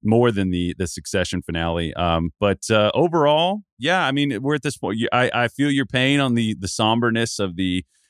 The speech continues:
Inside the N B A thing. We're at that point of the year where I always have the realization of, like, okay, we have as few as four basketball games left until the fall, unless you're,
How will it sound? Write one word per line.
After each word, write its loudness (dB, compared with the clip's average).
Inside 2
the 2
N 4
B 4
A 4
thing. -2
We're 2
at -2
that 0
point 0
of 0
the -2
year 2
where 2
I 4
always -2
have -4
the -2
realization -2
of, -4
like, -2
okay, 0
we -2
have -4
as -2
few 0
as 2
four 0
basketball 0
games -2
left -2
until -2
the -8
fall, -2
unless -2
you're, 0